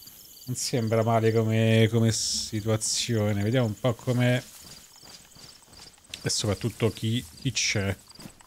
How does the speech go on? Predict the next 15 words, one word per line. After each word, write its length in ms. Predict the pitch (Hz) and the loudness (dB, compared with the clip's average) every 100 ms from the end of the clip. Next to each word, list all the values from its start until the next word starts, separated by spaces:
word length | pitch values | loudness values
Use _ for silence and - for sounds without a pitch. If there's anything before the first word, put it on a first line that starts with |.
| - - - - | -20 -20 -12 -4
Togliamo 360 | 110 120 110 | 0 0 0
qui 200 | - 127 | -2 -2
la 160 | 110 98 | 0 0
zona 440 | - 143 156 104 | 0 0 2 0
perché 460 | 95 95 - 113 - - - - - - - - - - - - - - - - - - - - - - - - - - - - - - | -2 -4 -2 -2 -2 -8 -20 -20 -20 -20 -20 -20 -20 -20 -20 -20 -20 -20 -20 -20 -20 -20 -20 -20 -20 -20 -20 -20 -20 -20 -20 -20 -18 -6
veramente 540 | 104 101 110 - 110 | -4 -2 -4 -4 -4
tutto, 1000 | 117 110 - - 113 110 110 110 110 107 | -2 -4 -6 -2 2 4 4 6 4 2
tutto 340 | - 117 - 113 | 0 -2 0 2
nuovo. 380 | 110 104 101 | 4 2 0
Sembra 420 | 98 151 151 135 127 | 0 0 2 4 4
un, 320 | 127 127 123 | 4 2 2
un 360 | 127 123 123 | 2 4 2
villaggetto 640 | 120 123 120 117 127 - 127 | 4 4 4 4 0 2 2
di 140 | 120 | 4
quelli 680 | 120 117 113 113 113 117 | 4 2 2 4 6 4